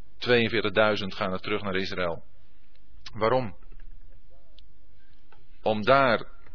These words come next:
de Heer Jezus geboren te laten worden. Dat is wat Gods bedoeling is. God wil aan zijn volk zijn zoon presenteren, voorstellen. Dan is het nodig dat er een volk is. En dat volk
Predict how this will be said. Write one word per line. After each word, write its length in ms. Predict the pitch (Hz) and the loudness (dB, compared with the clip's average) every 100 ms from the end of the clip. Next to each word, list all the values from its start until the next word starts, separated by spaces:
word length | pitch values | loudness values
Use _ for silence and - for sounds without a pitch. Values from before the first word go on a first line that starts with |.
| - - | -6 -4
de 140 | 107 | -2
Heer 200 | 101 95 | 0 0
Jezus 580 | 98 120 135 104 95 - | 0 0 0 0 -4 -4
geboren 520 | 107 - 131 131 104 | -4 -2 0 0 -2
te 80 | 101 | -2
laten 340 | 90 85 - | -2 -2 -4
worden. 320 | 85 90 90 - - - - - - - - - - | -4 -4 -4 -6 -6 -6 -6 -6 -6 -6 -6 -6 -4
Dat 180 | - 147 | 0 0
is 140 | 143 | 2
wat 160 | - 131 | 2 2
Gods 320 | - 139 - | 0 -2 -2
bedoeling 420 | 110 107 147 113 | -2 0 0 0
is. 300 | 92 110 - - - - - - - - - - - - - - - - | 0 -4 -4 -6 -6 -6 -6 -6 -6 -6 -6 -6 -6 -6 -6 -6 -6 -4
God 280 | - 147 135 | 4 4 6
wil 220 | 147 139 | 8 8
aan 120 | 131 | 8
zijn 220 | 123 113 | 4 2
volk 320 | - 139 131 | 4 4 4
zijn 220 | - 107 101 | 2 0 0
zoon 500 | 113 123 113 87 - - - - | 4 4 4 -2 -4 -6 -4 0
presenteren, 920 | 98 104 92 92 87 101 87 80 - - - - | 2 2 2 -2 -2 -2 -2 -2 -6 -6 -6 -6
voorstellen. 880 | - - 156 135 104 - - 62 - - - - - - - - - - | -6 -6 -4 -2 -2 -2 -4 -4 -4 -6 -6 -6 -6 -6 -6 -6 -6 -2
Dan 120 | 101 | 0
is 100 | 113 | 0
het 100 | 113 | 2
nodig 260 | 107 120 117 | 4 6 6
dat 120 | 123 | 4
er 60 | 120 | 2
een 100 | 110 | 2
volk 280 | 135 123 98 | 2 2 0
is. 340 | - - - - - - - - - - | -4 -4 -4 -6 -6 -6 -6 -6 -6 -6
En 80 | - | -4
dat 160 | 107 - | -4 -2
volk 420 | 107 85 - | 0 0 -2